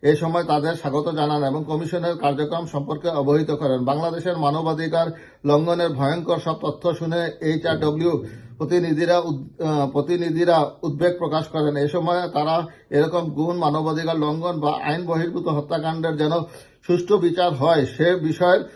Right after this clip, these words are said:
উপর গুরুত্ব আরোপ করেন। আগামীকাল তিরিশে জানুয়ারি পর্যন্ত এইচআরডব্লিউ প্রতিনিধি দল বাংলাদেশে অবস্থান করবে। দেশের বিভিন্ন স্টেক হোল্ডারদের সঙ্গে মত বিনিময়ের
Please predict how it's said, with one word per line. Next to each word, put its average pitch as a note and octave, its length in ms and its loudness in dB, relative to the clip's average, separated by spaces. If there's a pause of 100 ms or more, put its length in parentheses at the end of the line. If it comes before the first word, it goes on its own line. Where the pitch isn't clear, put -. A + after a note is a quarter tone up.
(140)
উপর F3+ 340 4
গুরুত্ব E3+ 400 0
আরোপ F3 340 2
করেন। C3+ 400 2 (340)
আগামীকাল F#3 560 2
তিরিশে F3 440 0
জানুয়ারি E3+ 460 2
পর্যন্ত D#3+ 440 -2
এইচআরডব্লিউ D#3+ 960 0
প্রতিনিধি D#3+ 440 -4
দল D#3 220 0
বাংলাদেশে C#3+ 440 -2
অবস্থান D3 360 -2
করবে। C3 280 -2
দেশের E3 440 0 (300)
বিভিন্ন F#3+ 520 4
স্টেক F3+ 300 0
হোল্ডারদের E3 420 0
সঙ্গে E3+ 260 -6
মত D3+ 240 0
বিনিময়ের E3 680 0